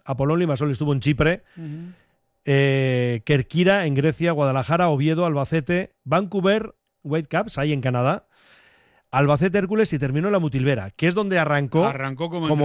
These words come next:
Speaker 2: entrenador.
Speaker 1: entrenador. Luego Manchego, Rayo Majadahonda, Recreativo Granada y Arenas.
Speaker 2: Yo quiero re-, quiero recordar
Speaker 1: Lleva
Speaker 2: lo que
Speaker 1: desde
Speaker 2: ha hecho
Speaker 1: dos mil veintidós en los banquillos.
Speaker 2: de la Mutilvera.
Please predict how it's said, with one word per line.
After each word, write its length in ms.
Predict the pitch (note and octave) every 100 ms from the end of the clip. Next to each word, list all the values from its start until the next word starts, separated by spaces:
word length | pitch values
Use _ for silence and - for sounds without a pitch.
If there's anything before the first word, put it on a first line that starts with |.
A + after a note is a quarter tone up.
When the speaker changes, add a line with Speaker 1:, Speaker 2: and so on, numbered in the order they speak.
| C#3+
Speaker 2:
entrenador. 40 |
Speaker 1:
entrenador. 340 | C3+ C3+ C#3 C3
Luego 200 | D#3+ D3
Manchego, 680 | C3 C3 C#3+ F3+ G3 G#3+ - -
Rayo 300 | D3 F3 E3
Majadahonda, 760 | C#3+ C3+ C#3+ E3+ E3 E3 - _ _
Recreativo 640 | C#3 D3 A#2 C#3+ C3+ F#3+
Granada 460 | F3 D3 C#3+ G3+ -
y 100 | -
Arenas. 480 | C3 C3 D#2+ - - _ -
Speaker 2:
Yo 280 | B2+ D#3
quiero 260 | C#3+ F3+ F3
re-, 180 | E3 G3 C#3+ C3+
quiero 220 | E3 F3
recordar 300 | F3+ E3+ F#3
Speaker 1:
Lleva 100 | F3+
Speaker 2:
lo 20 |
que 60 | G#3
Speaker 1:
desde 100 | F#3
Speaker 2:
ha 40 |
hecho 60 | F3
Speaker 1:
dos 120 | D#3
mil 120 | G3+
veintidós 440 | G#3 F#3 E3 G3+ G3
en 60 |
los 120 | D#3
banquillos. 440 | B2+ A#2+ A2+ E2+ B2
Speaker 2:
de 180 | C#3+ F3
la 120 | D3
Mutilvera. 760 | C#3 C#3+ D3 D#3 G#3 G#3 G#3+